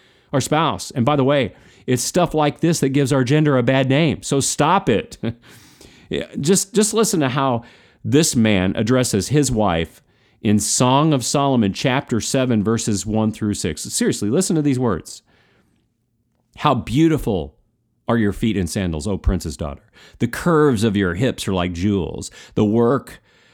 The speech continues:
of your hands is like, uh, an artist. Your navel is like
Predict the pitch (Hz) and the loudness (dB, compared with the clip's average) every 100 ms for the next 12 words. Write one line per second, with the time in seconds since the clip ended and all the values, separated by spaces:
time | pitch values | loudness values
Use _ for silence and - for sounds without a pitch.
0 | _ - 120 110 107 104 98 113 110 107 | _ 0 2 4 4 2 0 0 0 2
1 | 98 87 98 101 104 101 98 - _ _ | 2 0 -2 -2 0 -2 -2 -14 _ _
2 | _ _ _ 104 101 - 104 95 101 101 | _ _ _ -4 -4 -4 -2 0 2 2
3 | 95 78 - - - - - 127 131 117 | 0 -2 -6 -8 -16 -20 -2 2 6 6
4 | 120 127 120 98 78 62 - - _ _ | 4 2 2 0 -2 -6 -14 -20 _ _
5 | 113 120 117 - | 0 2 0 0